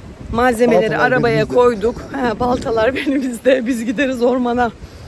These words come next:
Speaker 1: Şöyle şu köfte ekmek, çay içtiğimiz yer falan bayağı kötü olmuş da böyle bir tur atalım dedik Barış'la. Saç baş birbirine girdi. Saatlerimizi de dört buçuk yaptık bu arada.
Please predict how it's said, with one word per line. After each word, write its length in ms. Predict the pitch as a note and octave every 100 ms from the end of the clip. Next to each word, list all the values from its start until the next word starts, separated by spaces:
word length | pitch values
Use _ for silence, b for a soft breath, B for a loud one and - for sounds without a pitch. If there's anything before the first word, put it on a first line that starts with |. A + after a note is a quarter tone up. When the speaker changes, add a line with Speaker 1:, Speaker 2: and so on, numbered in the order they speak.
| B B B
Speaker 1:
Şöyle 480 | - C4+ C4+ C#4 C4+ -
şu 380 | - - C4 C4 - B3
köfte 280 | A#3 -
ekmek, 480 | B3 A#3 A#3+ - - -
çay 180 | C4+
içtiğimiz 400 | A#3 - A#3 A#3
yer 200 | A3+ G#3+
falan 360 | A#3 A3+ A#3+ D4
bayağı 240 | A3 A3
kötü 280 | G#3+ A3+ B3+
olmuş 280 | C4 E4 -
da 120 | - B B B B -
böyle 240 | D4+ C4+
bir 60 | B3+
tur 200 | - A3+
atalım 380 | G#3 G3+ F#3+ F3+
dedik 240 | F3+ G3
Barış'la. 400 | F#3 F#3 - B3+ - - - - - -
Saç 300 | - G#3+ -
baş 200 | G#3+ -
birbirine 340 | G#3+ G3+ A3+
girdi. 360 | G3+ G3 D#3+ A#3 - - B B B B B B
Saatlerimizi 680 | - A3 G#3+ A3+ A3+ G#3+ G#3
de 140 | C4
dört 240 | G#3+ G#3+ -
buçuk 220 | - -
yaptık 280 | F3 - - F#3
bu 100 | F3
arada. 280 | E3+ G#3